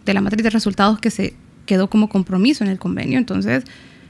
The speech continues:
nosotros tenemos que hacer valer esos números. El sueño es inspirar, ¿verdad? Y que todo el ecosistema esté unido y que seamos como una red de innovación donde se consulte lo que está pasando en el ecosistema de Honduras a través de Tech for Dev.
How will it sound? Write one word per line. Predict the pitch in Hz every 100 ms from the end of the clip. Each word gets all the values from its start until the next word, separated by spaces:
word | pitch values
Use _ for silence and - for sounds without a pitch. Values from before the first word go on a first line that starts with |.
| -
nosotros | 220 202
tenemos | 294 277
que | 214
hacer | 202 262 277
valer | 190 -
esos | - 185
números. | - - 202 -
El | 208 202
sueño | 196 180 240
es | 240
inspirar, | 294 320 - 190 202 240
¿verdad? | 214 196 208 220 214
Y | 190
que | - 202
todo | 214 208
el | 214
ecosistema | 220 208 208 202 208
esté | 208 196
unido | 196 262 285 240 220 208
y | 196 190 -
que | 202
seamos | 208 202 202
como | 107 196
una | 202 208 202 - - -
red | - 220
de | 226
innovación | 226 208 196 - 226 233 226 214
donde | 202 180 - - - _ -
se | 220
consulte | 208 196 - 269 277 233
lo | 208
que | 202
está | -
pasando | - 208 214 214 220
en |
el | 202
ecosistema | 196 170 196 208
de | 208
Honduras | 208 220 214
a |
través | - 185
de | 185
Tech | -
for | - 190
Dev. | 247 330